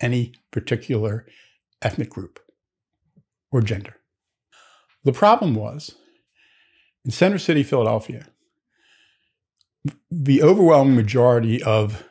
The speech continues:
street crime, as opposed to white-collar crime, which, you know, detectives are looking after, but street crime was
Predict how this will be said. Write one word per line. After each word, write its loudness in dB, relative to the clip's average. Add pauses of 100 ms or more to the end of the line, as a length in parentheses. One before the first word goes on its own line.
(320)
street -2
crime, -12
as -8
opposed -2
to -2
white-collar 0
crime, -6
which, -10 (220)
you -14
know, -14
detectives -6
are -10
looking -10
after, -16 (380)
but -6
street -2
crime -12 (840)
was 2